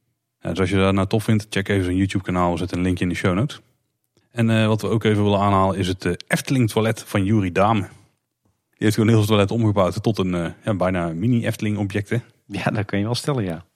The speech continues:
Speaker 1: Maar altijd wel slim gedaan, volgens mij. Kon het ook weer makkelijk verwijderen als het nodig was. Maar het zag er wel, eh, netjes afgewerkt uit.
Speaker 2: En volgens mij was dat ook, eh, zo'n beetje de enige ruimte in huis die die mocht, eh, thematiseren naar de Efteling, hè? Dat, eh, kwam wel naar boven uit, eh, uit het artikel.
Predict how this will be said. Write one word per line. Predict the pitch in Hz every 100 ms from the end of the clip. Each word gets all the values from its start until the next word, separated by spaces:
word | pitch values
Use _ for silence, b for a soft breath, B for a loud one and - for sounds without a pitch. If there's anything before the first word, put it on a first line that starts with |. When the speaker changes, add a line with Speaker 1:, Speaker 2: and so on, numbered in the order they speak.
| _ _ _
Speaker 1:
Maar | 110
altijd | 131 139
wel | 151
slim | - 147
gedaan, | 120 98 82
volgens | 87 87 92
mij. | 85
Kon | 117
het | 110
ook | 110
weer | 107
makkelijk | 120 135 117
verwijderen | - 120 135 127
als | 117
het | 131
nodig | 131
was. | 123 131
Maar | - _
het | 107
zag | -
er | 127
wel, | 123 151 151
eh, | 147
netjes | 156 -
afgewerkt | 143 - 143 120
uit. | - - - _ -
Speaker 2:
En |
volgens | 123 156 -
mij | 117
was | 143 -
dat | 123 127
ook, | 117 -
eh, | 107 113
zo'n | 113
beetje | 113 104
de | 104
enige | - 110 107 104 101
ruimte | 104 104 110
in | 101
huis | 98 95
die | -
die | 101 104
mocht, | 101 104 -
eh, |
thematiseren | 92 - 113 98 92 98 90 80
naar | 82
de | 80
Efteling, | - - 85 80
hè? | 107
Dat, | 117 98 -
eh, | 101 B B B B
kwam | - 117
wel | 160 151
naar | 120 113
boven | 104 101 101 90
uit, | 92 92
eh, | 92 87 90 B B B
uit | - 95
het | -
artikel. | 120 - 98 87